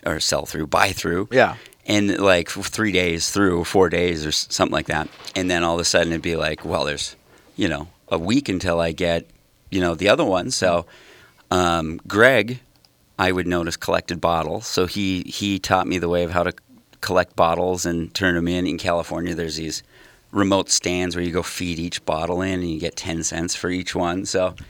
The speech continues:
Speaker 2: Wow.
Speaker 1: if you go around and comb the streets, you just go get a bunch of fucking bottles.
Speaker 2: You can get twenty dollars worth of bottles in a couple hours, probably,
Speaker 1: And
Speaker 2: right?
Speaker 1: really what it is, is the Pedros wanna keep you strung out. They know what their game is.
Speaker 2: Mm.
Speaker 1: So it starts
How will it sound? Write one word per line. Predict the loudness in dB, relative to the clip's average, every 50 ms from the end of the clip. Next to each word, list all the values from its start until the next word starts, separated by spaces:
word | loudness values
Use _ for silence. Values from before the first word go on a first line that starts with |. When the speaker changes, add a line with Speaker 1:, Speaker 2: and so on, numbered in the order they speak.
| -10 -2
Speaker 2:
Wow. | 4 4 6 6 4
Speaker 1:
if | 2 -2 -4
you | 0
go | 2 4 4
around | 4 4 2 2 0 0
and | -2 -2
comb | -2 0 0 0 0
the | 0 0
streets, | -2 -2 0 0 -2 -2 -4 -6 -12 -16 -16 -20 -20 -20 -20 -20 _ _ _
you | -4 0 0
just | 2 0 2 4
go | 4 4
get | 6 4 2
a | 2
bunch | 2 0 -2 -4
of | -6 0
fucking | 2 2 2 2 2 2
bottles. | 4 4 4 4 4 2 0 0 -4 -10 -14 -20 -20 _ -20 -20 -20 -20 -10 -6
Speaker 2:
You | -4 -4
can | -2 6 6
get | 6 6
twenty | 8 6 6 6 8
dollars | 8 8 8 8 6
worth | 4 2 2
of | 4 6
bottles | 6 6 6 6 4 0
in | -2
a | 2
couple | 2 2 4 4 4
hours, | 4 4 2 0 -2
probably, | -2 -2 -2 -2 -4 -6 0 2
Speaker 1:
And | 4 4
Speaker 2:
right? | 6 6
Speaker 1:
really | 6 6 6 6 6
what | 6 6 4
it | 4 2 0
is, | 0 -2 -2 -4 -6 -10 -12 _ _
is | -2 0 0
the | 0 0
Pedros | 2 4 2 4 4 4 2 2 2
wanna | 0 0 0
keep | -2 -4 -4 -4 -2 -2
you | -2 -2 -2 -2 -4
strung | -4 -4 0 2 2 2 2 2
out. | 0 0 -2 -2
They | -2 0 0
know | 2 2 2
what | 2 2 2
their | 0 0
game | 0 0 -2 0 0 -2
is. | -2 -4 -6 -8 -10 -12 -10
Speaker 2:
Mm. | -4 -2
Speaker 1:
So | 2 4 4 6 4 2 0 -4 -12 _ _ _ _ _ _ -20 _ -20 -20 _ _ _ _ _ _ _ _ _ _ _ -2
it | -2 0
starts | 0 2 4 6 6 6 4 -2 -6 -6